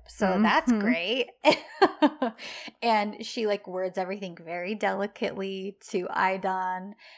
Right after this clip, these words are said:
Speaker 1: But then she ends up telling her that, "Oh, yeah, by the way, also, uh, you should save a couple of those wedding dresses for me because we maybe said that we're also gonna get married." Okay, thanks. <laughs>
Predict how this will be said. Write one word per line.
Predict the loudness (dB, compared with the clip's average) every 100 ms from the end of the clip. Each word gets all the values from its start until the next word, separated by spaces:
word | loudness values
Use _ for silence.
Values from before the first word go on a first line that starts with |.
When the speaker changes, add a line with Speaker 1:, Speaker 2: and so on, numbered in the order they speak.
| -20 _ _ -14
Speaker 1:
But | -12 0 2 4 0 -10 _ _ _ -2
then | -2 -2
she | -8 -8
ends | -10 -10
up | -12 -6
telling | -6 -6 -10
her | -8 -6 -6 -8 -12 _ _ -20
that, | -10 -4 -2 -4 -8 _ -6
"Oh, | -4
yeah, | 0 0
by | 0 -2
the | -2
way, | -4 -4 -4
also, | 0 0 0 -4 0 0 0 -4 -6 -4
uh, | 0 2 2 -2
you | -6
should | -8 -8 -6
save | -6
a | -2
couple | -2 -2 -2
of |
those | -4 0
wedding | 2 2 0
dresses | -2 -2 -6 -6
for | -2 0
me | -2 -6 -4 -2 -2 -4 -8 -12 -20 -20 -14
because | -10 -2 0 2 0 -4
we | -4 -2 -2
maybe | -2 -4 -6 -6
said | -6 -4
that | -6 -6
we're | -4 0
also | -2 -2
gonna | -6 -4
get | -4 -4
married." | -6 -2 -2
Okay, | 2 2 4
thanks. | 4 4 0 -8 -2
<laughs> | 0